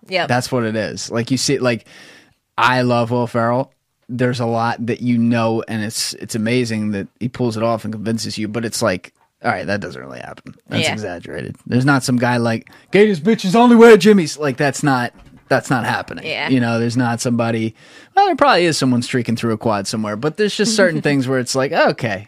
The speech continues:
Speaker 2: eh, that's, that's over the top." Vince Vaughn is like, he's the everyman, like, in his roles. It's like, no, there's really, I know a guy like that.
Speaker 1: Yep, like a
Speaker 2: You
Speaker 1: smart
Speaker 2: know?
Speaker 1: aleck, yep.
Speaker 2: Yeah. What are s-, d-, God damn, I haven't watched Wedding Crashers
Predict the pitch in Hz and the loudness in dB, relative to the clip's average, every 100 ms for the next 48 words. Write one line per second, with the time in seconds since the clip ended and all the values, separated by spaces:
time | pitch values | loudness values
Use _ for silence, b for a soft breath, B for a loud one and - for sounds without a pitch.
0 | - 190 78 73 147 139 - 120 139 139 | -12 -6 -4 -4 -4 -6 -8 -8 -2 0
1 | 123 117 127 101 B B B B 120 151 | 0 -2 -2 -4 B B B B -2 0
2 | 165 127 135 147 143 127 113 120 113 104 | 0 0 2 4 2 0 -2 -2 -2 -4
3 | - 107 127 123 123 117 120 117 120 113 | -10 -2 0 0 0 0 0 0 0 0
4 | 113 110 82 - - 104 110 117 113 110 | 0 -2 -6 -8 -8 -6 -2 -2 0 -4
5 | 113 110 82 - 82 - 120 113 127 123 | -2 -4 -6 -10 -10 -2 -2 0 -2 0
6 | 123 127 120 131 135 131 - 123 127 123 | 0 -2 0 2 2 0 0 2 2 0
7 | 113 98 101 95 98 95 160 156 - 170 | -2 -6 -6 -8 -8 -8 -6 -8 -8 -10
8 | 156 - 165 165 156 170 165 180 180 127 | -12 -4 0 0 0 -2 -6 -10 -4 0
9 | 127 101 69 - B B B B B - | 0 -2 -6 -12 B B B B B -2
10 | 139 190 - 113 127 - - 113 - 101 | -2 -2 -6 -10 -12 -14 -12 -10 -10 -10
11 | 95 92 98 123 143 110 90 - - 80 | -12 -8 -4 -4 -4 -4 -6 -12 -18 -16
12 | 80 87 101 101 95 92 104 | -16 -16 -10 -10 -10 -12 -12